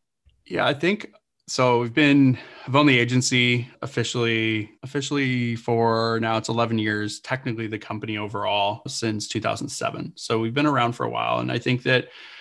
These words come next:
there's been this, like, this effect that's happened where everyone wanted to white label everything to now with white labeling comes a lot of responsibility about uptime, and it's your name and your name only, to now it's more like bringing in the partnerships and being transparent.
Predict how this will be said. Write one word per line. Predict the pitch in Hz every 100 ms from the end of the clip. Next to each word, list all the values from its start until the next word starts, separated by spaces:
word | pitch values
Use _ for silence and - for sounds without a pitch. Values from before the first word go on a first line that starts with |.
| - - _
there's | 127 127 120
been | 131 131 131
this, | 139 143
like, | 120 - - _ _ _ -
this | 135 131
effect | 127 - - 113 -
that's | 127 117 -
happened | 107 107 110
where | 110
everyone | 113 117 117
wanted | 117 113 107
to | 104
white | 107 107
label | 110 107 104
everything | 104 107 104 107
to | 104 113
now | 110 110 110 - -
with | 131 127 113
white | 110 107
labeling | 123 120 117 117
comes | 120 107 104 104 127 -
a | 110
lot | 104 104 98
of | 107
responsibility | 104 - 104 - 107 101 104 107
about | 107 101
uptime, | 107 - 139 202 180
and | 113
it's | 135
your | 113 110
name | 107 113
and | 107
your | 107
name | 110 110 110
only, | 117 147 185
to | - 123
now | 113 110 110
it's | 104 - - - _ - - -
more | 123 117 117
like | 110 107 - - _
bringing | 123 127 123 117
in | 113
the | 110
partnerships | 113 110 113 - 107 -
and | 113
being | 107 107
transparent. | 107 98 - - 107 123